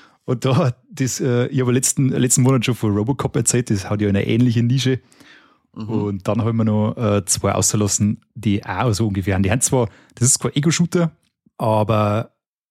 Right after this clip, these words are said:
Speaker 1: geht auch so in die Richtung. Das erste ist, äh, El Paso Elsewhere. Das gibt's für den P C und für die Xbox leider nur momentan.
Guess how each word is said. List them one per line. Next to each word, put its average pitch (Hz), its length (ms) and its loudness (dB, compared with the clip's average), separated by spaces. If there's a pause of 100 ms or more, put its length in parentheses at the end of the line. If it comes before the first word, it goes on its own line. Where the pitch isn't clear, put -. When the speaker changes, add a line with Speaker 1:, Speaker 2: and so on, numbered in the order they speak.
(100)
Speaker 1:
geht 113 220 -2
auch 98 100 -2
so 101 80 0
in 104 100 2
die 101 60 0
Richtung. 101 360 -6 (220)
Das - 120 -8
erste 120 260 0
ist, 123 300 0
äh, 110 320 0
El 113 200 0
Paso 117 560 -2
Elsewhere. 95 680 -6 (460)
Das - 180 -8
gibt's - 240 -2
für - 120 -4
den 107 80 -6
P 107 140 -2
C 139 240 2
und 139 100 0
für 107 80 -4
die 165 120 -2
Xbox - 320 -6
leider 110 200 -2
nur 117 100 0
momentan. 131 480 0